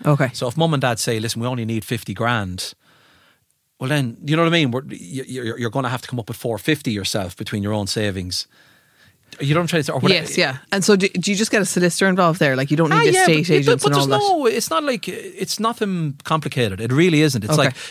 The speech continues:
Speaker 2: basically, it just, if, if, I presume there's a, if there's no bank involved, it's even more straightforward. Like, if in that case, say it's four hundred thousand,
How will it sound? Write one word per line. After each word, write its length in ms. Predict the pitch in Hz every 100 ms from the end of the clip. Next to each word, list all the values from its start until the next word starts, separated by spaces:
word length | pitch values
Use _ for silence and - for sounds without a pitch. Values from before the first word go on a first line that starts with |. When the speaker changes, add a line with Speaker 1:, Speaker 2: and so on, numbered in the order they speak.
| -
Speaker 2:
basically, 340 | - 190 156 139
it 100 | 143
just, 240 | 185 - - _
if, 140 | - 170
if, 180 | 214 -
I 80 | 170
presume 260 | 175 208
there's 140 | 247 160
a, 100 | 143 -
if 120 | 202
there's 160 | 226 233
no 180 | 311
bank 280 | 370 202 190
involved, 600 | 139 117 110 208 113 -
it's 140 | - 139
even 160 | 107
more 160 | 92 110
straightforward. 360 | - 190 104 - -
Like, 140 | 247
if 160 | 269 254
in 120 | 208
that 140 | 160 147
case, 200 | 156 -
say 80 | 240
it's 80 |
four 140 | - 190
hundred 180 | 156 120
thousand, 400 | 104 87 -